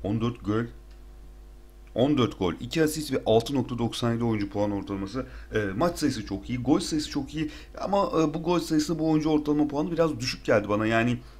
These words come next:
Ee, yedinin üstünde olsaydık çok iyi olacaktı ama yine de kötü değil arkadaşlar. Yani yirmi yaşındaki bir, e, oyuncunun Real Madrid performansı için fena bir performans değil.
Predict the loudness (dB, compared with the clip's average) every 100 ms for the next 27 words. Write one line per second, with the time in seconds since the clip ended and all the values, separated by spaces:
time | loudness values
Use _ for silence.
0 | -18 -8 -6 -6 -6 0 2 2 2 -2
1 | -4 -6 -6 -4 0 2 2 2 2 2
2 | 2 2 2 2 0 0 -2 0 4 4
3 | 2 -2 0 0 2 0 -2 -4 -4 -8
4 | -6 -6 -4 -2 -2 -2 -8 -8 -8 -8
5 | -10 -20 -14 -6 -4 -4 -6 -2 -2 2
6 | 2 4 4 4 0 0 -2 -2 -4 -4
7 | -6 -8 -10 -4 2 2 2 2 -2 -2
8 | -6 -6 -4 -6 -6